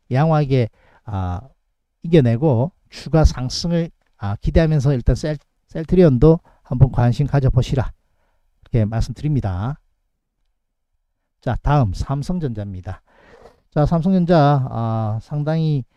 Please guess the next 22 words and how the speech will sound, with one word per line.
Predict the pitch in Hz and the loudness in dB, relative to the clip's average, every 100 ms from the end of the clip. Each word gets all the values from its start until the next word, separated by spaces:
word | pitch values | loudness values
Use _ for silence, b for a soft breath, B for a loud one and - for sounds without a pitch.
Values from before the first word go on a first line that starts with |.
| _ _ _ | _ _ _
큰 | - 214 | -2 -2
폭으로 | - 220 165 117 | -2 -4 -4 -4
하락하는, | 120 - 143 156 143 _ _ _ _ - 160 160 131 - _ | -4 -2 2 2 2 _ _ _ _ -4 0 0 -2 -6 _
아, | - 98 101 | -8 -6 -2
이런 | 147 | 2
상황들 | 165 151 147 143 127 104 b b b | 4 6 4 2 0 -2 b b b
가지고 | - 160 160 | 0 4 6
계신 | 135 - 147 139 | 6 6 2 2
우리 | 123 135 127 | 2 4 4
소액 | - 147 151 - | 4 2 2 0
주주들이나 | 165 170 156 151 131 139 123 104 - | -6 -4 -2 0 0 2 0 -2 -4
일반인 | 160 170 160 139 117 - | 0 0 2 0 -2 -4
투자자들이 | - 156 156 143 147 | 0 2 2 2 0
상당히 | 131 165 170 185 180 | -2 -4 -2 0 0
지금, | 156 151 151 143 b b b _ | -2 -4 -2 -2 b b b _
아, | 107 101 98 | -6 -4 -2
패닉에 | - 190 196 180 | 0 0 0 0
빠져 | 165 175 | 0 0
있는 | 185 170 | 0 -2
상황일 | 160 156 156 | -2 -4 -2
텐데요. | 123 139 110 107 135 170 _ _ _ _ _ _ _ _ b b b b _ | -2 -2 -4 -4 -6 -10 _ _ _ _ _ _ _ _ b b b b _
자, | 147 127 | -2 -2